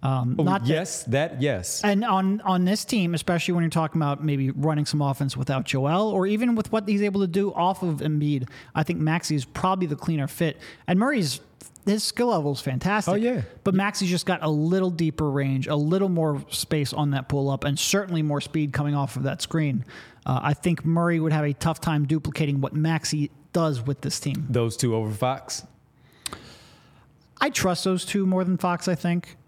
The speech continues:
Speaker 1: Um, Fox's defense
Speaker 2: I was
Speaker 1: is,
Speaker 2: more of a
Speaker 1: has
Speaker 2: Fox guy than Murray guy.
Speaker 1: Okay.
Speaker 2: Mm-hmm.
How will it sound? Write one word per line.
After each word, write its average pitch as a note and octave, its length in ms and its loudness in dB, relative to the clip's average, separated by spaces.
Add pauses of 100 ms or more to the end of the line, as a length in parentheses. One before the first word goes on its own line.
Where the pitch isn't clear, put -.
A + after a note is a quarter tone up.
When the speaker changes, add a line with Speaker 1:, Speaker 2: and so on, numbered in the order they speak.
Speaker 1:
Um, C3+ 340 0
Fox's G#3+ 400 0
defense E3+ 340 0
Speaker 2:
I - 40 4
was D#3+ 80 2
Speaker 1:
is, E3 60 2
Speaker 2:
more E3+ 120 2
of C3 60 -2
a A#2+ 60 2
Speaker 1:
has D#3+ 100 2
Speaker 2:
Fox B2+ 340 -2
guy A#2 460 0
than G#2+ 340 0
Murray C3 500 -2
guy. D3 360 0
Speaker 1:
Okay. D3+ 240 0 (400)
Speaker 2:
Mm-hmm. A#2 300 0